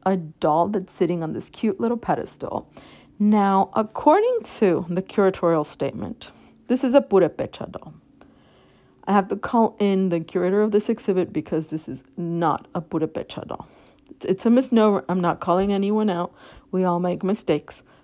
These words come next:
but this is not that. This is a muñeca mazahua. So, muñeca mazahuas, for those of you who don't know, are originally from Querétaro, Guanajuato, and Michoacán, again,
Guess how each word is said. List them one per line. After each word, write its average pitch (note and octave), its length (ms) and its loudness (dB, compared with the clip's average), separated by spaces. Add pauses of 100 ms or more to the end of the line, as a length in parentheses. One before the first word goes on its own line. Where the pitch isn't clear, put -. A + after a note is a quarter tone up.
but D3+ 140 -6
this F3 180 -4
is F3+ 60 -8
not F3+ 260 0
that. - 240 -2 (540)
This G#3+ 420 4
is F#3+ 200 2
a E3 100 -4
muñeca F3+ 480 -2
mazahua. - 840 -2 (440)
So, G#3+ 600 2 (440)
muñeca C4+ 360 4
mazahuas, G3+ 520 2
for F3 140 -6
those F3 220 0
of E3+ 80 -2
you E3+ 120 -2
who D#3+ 120 -6
don't D#3+ 260 -6
know, D#3+ 400 -4 (360)
are G3 200 0
originally B3+ 540 2
from G3+ 380 0
Querétaro, G3 460 2
Guanajuato, F#3 420 -2
and E3+ 140 -4
Michoacán, D#3 480 -6
again, D#3 460 -6